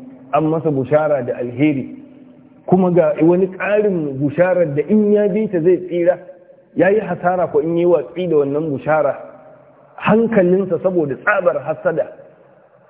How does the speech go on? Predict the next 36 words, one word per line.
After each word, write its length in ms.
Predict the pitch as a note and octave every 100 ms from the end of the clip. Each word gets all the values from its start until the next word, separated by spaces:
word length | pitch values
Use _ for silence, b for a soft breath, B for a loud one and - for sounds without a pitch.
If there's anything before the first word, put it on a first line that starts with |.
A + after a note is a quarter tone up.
| _ _ -
ya 140 | C#3
yi 100 | E3+
watsi 460 | G#3 F#3 - G3+ G3
da 60 | F3 D3
abin 220 | E3+ E3
da 60 | C#3
zai 120 | D3
amfane 500 | B2+ B2 A#2 B2 B2
shi. 160 | - - - - - -
Shi 80 | F3+
yasa 200 | F#3+ G3+
babu 240 | F3 E3 D#3+
abin 220 | D#3 D#3+
da 40 | -
ke 180 | B2+
cutar 260 | - F3 F3+ D#3
da 60 | C#3
mutum, 360 | A#2+ E3+ D3+ A#2+ - -
wallahi, 300 | C3+ D#3 D3
irin 240 | C#3+ C#3 A#2+
hasada. 360 | B2 C3 A2+ - - - - - - - -
Dan 100 | C3 C#3
uwa 140 | D#3+
musulmi, 400 | C#3+ C3 B2+ C#3 B2+
ka 60 |
kauce 340 | - D3+ D3+ C#3
wa 140 | A#2+
hasada, 400 | B2+ B2+ C3+ B2 - - - - - - - - - -
ka 100 | -
guji 260 | A#2 B2 D3
hasada, 500 | C#3+ C3+ D#3 C3+ G2+ - - - - - - - - - - - - - - -
kada 220 | E3+ E3
ka 120 | C#3
bari 240 | C3 D3 C3
hasada 440 | C3 C3 C3+ B2
ta 120 | A#2+